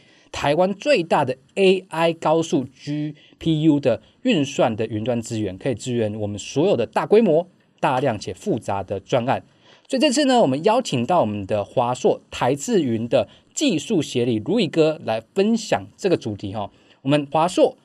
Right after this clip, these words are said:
台智云怎么样用A I二点零的一站式服务哦，搭上Chat G P T的题材，整合新时代的A I的基础建设？那可以请我们的 Louis 哥跟我们的听众 say 个 hi 吗？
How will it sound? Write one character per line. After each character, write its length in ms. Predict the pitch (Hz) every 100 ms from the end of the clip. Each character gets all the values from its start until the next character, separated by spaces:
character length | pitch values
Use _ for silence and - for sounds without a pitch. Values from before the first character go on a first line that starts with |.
| _
台 180 | - 151
智 200 | - 254
云 280 | 131 120 123 _ _
怎 140 | 123
么 80 | 117
样 140 | 190 185
用 180 | 185 - -
A 220 | 262 277
I 160 | 254
二 120 | 269 202
点 160 | 120
零 140 | 107 113
的 60 | -
一 120 | 139
站 180 | 196 165
式 180 | 190
服 240 | 175 131 147
务 60 |
哦， 180 | 120 101 -
搭 180 | 156 156
上 160 | 156
Chat 180 | - 170
G 180 | 139 151
P 180 | 143 143
T 0 |
的 160 | 139
题 200 | 110 -
材， 260 | 135 120 107 _ _
整 240 | - 127 110
合 180 | 120 127
新 280 | - 226 233
时 120 | 247
代 140 | 208
的 100 | 127 - -
A 280 | 160 151 143
I 220 | 156 160
的 120 | 131 110
基 260 | - 151
础 240 | 143 104 92
建 200 | 143 104
设？ 240 | - 120 - - -
那 100 | 226
可 160 | 226
以 80 | 180
请 300 | - 151 165
我 120 | 143
们 280 | 113 107 107
的 180 | 117 110
Louis 260 | 214 269
哥 200 | 190 208
跟 120 | 190 202
我 60 |
们 80 | 123
的 100 | 117
听 220 | - 156
众 140 | 160 139
say 160 | 151
个 80 | 131
hi 180 | 165 147
吗？ 280 | 123 120